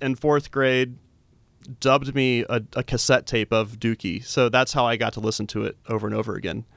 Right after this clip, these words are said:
And I just listened to it all the time. So Tré Cool's the drummer. Um, that's the first thing. Very soon after that, my grandma, uh, who's a huge jazz fan, was like, "No, no, no.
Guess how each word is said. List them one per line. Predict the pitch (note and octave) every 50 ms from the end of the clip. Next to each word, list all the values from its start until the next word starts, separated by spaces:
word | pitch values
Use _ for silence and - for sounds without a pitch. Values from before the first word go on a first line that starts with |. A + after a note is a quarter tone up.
| _ _ - _ _ - _ _ -
And | D3 D#3+ F3+
I | G3 G#3+
just | F#3+ A3+ G3 -
listened | G#3 B3 A#3+ - A3
to | A3+ G#3+
it | G#3
all | A3
the | A3 G#3+ A#3+
time. | G#3 D#3 -
So | - F#3 E3+
Tré | D3+ - F#3 F#3 F#3
Cool's | - F#3+ F#3+ F#3 E3+
the | F#3+ E3
drummer. | - E3 D#3+ D#3+ D#3+ D#3+ D#3+ D#3+ D#3 _ - - - _ _ _ _ - -
Um, | C3+ C#3 C#3 C3+ C3+ C3
that's | B2 E3 F3+ F3+ -
the | - F3+
first | - - G3 F#3 F3+ F3 - - -
thing. | E3 D3 C3+ C3 B2 B2+ C3+ - - - _ _ _ _ _ _ - - F3
Very | E3 C#3+ D#3+ G3 A3 A#3+ C4 A#3
soon | G3+ - - A#3+ A#3 G#3+ G3+
after | - - E3 G#3+ B3 - - F#3 D#3
that, | C3+ C3+ C3+ C#3 C3+ - _ _ -
my | C#3+ D3 D3+ C#3+
grandma, | A#2+ - D#3 F#3 A#3 A#3+ F#3+ C#3+ B2+ A#2+ C3 C#3 C#3+ - _ _ _ _ _ _ _ _ _ _ _ _ _ _ _ _ _ _ _ -
uh, | C3+ C#3 C#3 C3
who's | C#3+ E3 F#3 E3
a | E3+ D3+
huge | C#3 - F#3 F#3 F3 C#3+ -
jazz | - D3 D3 E3 E3+ -
fan, | - D3 C3 B2+ C3 C3 C3+ C3+
was | - D3 C#3 C#3+
like, | D#3 C#3 C3+ C3
"No, | F#3 G3 F#3+
no, | E3+ D3 B2+ A2+
no. | G2+ A2 C#3